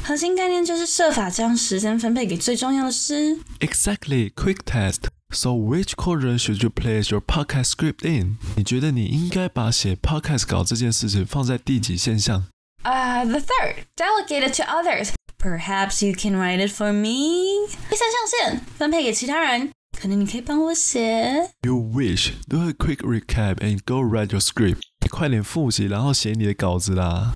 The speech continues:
Speaker 1: 核心单字postpone是指延后、延期、推迟。I had to postpone our picnic because of the rain.
Speaker 2: 核心单字punctual是指准时的、守时的。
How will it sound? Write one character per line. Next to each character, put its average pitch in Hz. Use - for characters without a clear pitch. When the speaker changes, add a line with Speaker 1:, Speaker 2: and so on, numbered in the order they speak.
Speaker 1:
核 269
心 320
单 339
字 359
postpone 311
是 202
指 175
延 160
后、 208
延 175
期、 208
推 269
迟。 208
I 214
had 247
to 226
postpone 240
our 180
picnic 185
because 170
of 185
the 220
rain. 233
Speaker 2:
核 139
心 202
单 185
字 147
punctual 165
是 -
指 101
准 90
时 -
的、 95
守 90
时 90
的。 95